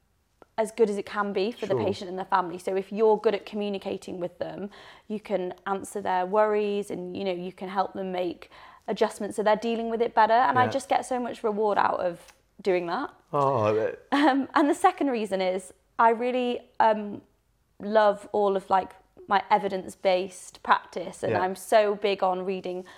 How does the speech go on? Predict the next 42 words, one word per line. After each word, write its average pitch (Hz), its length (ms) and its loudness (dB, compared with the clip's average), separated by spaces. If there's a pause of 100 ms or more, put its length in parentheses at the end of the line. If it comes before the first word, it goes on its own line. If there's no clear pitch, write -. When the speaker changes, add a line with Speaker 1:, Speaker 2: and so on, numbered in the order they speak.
(260)
Speaker 1:
the 214 60 2
latest 196 340 2
research 196 680 0
and 185 100 -8
making 190 280 -2
sure 185 200 -2
everything 185 400 -6
I 180 100 -6
do 180 340 0
and 175 140 -8
promote 175 460 0
is 175 220 -6 (300)
backed - 380 2
by 175 120 2
good, 180 320 0 (300)
hard 196 240 4
evidence. - 640 -4 (440)
And 220 520 0
oncology 226 640 0
is, 208 140 -2
um, 196 280 2
a 202 60 -4
field 196 400 0
where 185 180 4
there's 185 320 -6
so 233 360 2
much 220 260 -6
investment 190 720 -4
into 190 260 -10
research 208 800 -2
and 190 160 -10 (280)
so 220 240 2
many 196 280 -2
new 185 280 -6
medications 190 640 -8
on 170 120 -6
trial 202 400 4
and 190 160 -4
things, 202 320 -4
and 214 140 -4
that - 140 -2
just, 214 120 -12